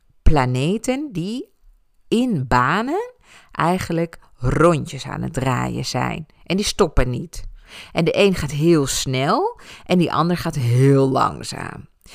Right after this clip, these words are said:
De ene is dicht bij de zon en de ander is heel ver weg van de zon.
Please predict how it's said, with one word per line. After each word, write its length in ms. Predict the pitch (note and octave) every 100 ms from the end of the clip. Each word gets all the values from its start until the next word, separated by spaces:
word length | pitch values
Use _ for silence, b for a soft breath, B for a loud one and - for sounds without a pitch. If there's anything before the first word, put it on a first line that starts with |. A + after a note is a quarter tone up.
| B B
De 100 | B2
ene 280 | E3+ C#3+
is 180 | C#3 A#2+
dicht 300 | A#2 B2 -
bij 180 | B2+ B2+
de 80 | C3
zon 360 | D3 F3+ C4
en 180 | - D3+
de 80 | C3
ander 220 | - C3+
is 120 | C#3+
heel 260 | B2 A#2+ C3
ver 260 | - A#2 A2+
weg 280 | G2+ -
van 200 | - -
de 60 | A#2
zon. 420 | B2+ A#2+ A2+ A2